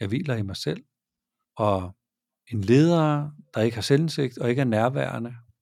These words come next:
Der er røverhistorier i organisationen om den chef. Hvor, hvor vi ved noget om chefen, som chefen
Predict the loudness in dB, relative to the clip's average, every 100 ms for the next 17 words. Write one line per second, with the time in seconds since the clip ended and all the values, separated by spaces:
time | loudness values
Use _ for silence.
0 | _ _ _ _ _ _ _ _ _ _
1 | _ _ _ _ -10 -6 2 2 2 6
2 | 6 6 4 -2 -6 -6 -6 -6 -10 _
3 | _ _ _ _ _ _ _ _ _ -2
4 | 2 2 2 0 0 -4 -6 -6 -6 -10
5 | -10 -2 -2 0 -4 -6 -6 -10 -12 -20
6 | _ _ _ _ _ _ _ _ _ _
7 | _ -8 -6 -2 0 2 4 4 4 4
8 | 4 4 0 -4 -6 -8 -4 -4 -4 -4
9 | -6